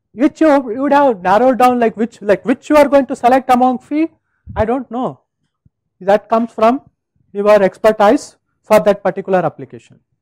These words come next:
Like, for example, in the recommendation system, you may be already knowing that, uh, uh, like, um,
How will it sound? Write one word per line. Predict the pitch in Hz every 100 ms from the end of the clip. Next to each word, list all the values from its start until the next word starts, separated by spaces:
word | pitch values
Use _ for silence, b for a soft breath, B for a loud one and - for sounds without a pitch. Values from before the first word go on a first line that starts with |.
| _ _ _ _ _ -
Like, | 170
for | 185
example, | 175 175 180 180 175
in | 165
the | 156
recommendation | 147 139 190 185 -
system, | 165 247 - 214 226 _ _ _ _ _ -
you | 190
may | 202
be | 196
already | 202 185 202 202 208
knowing | 196 233 233
that, | 196 196 -
uh, | 185 165 135 _ _ _ _ _ _ _ _ _ - _ 160
uh, | 160 147 135 131 _ _ _ _ _ _ _ _ _ _ _ _ _ _ _ _ _ _ _ _ _ _ _ _ _
like, | 170 180 -
um, | 170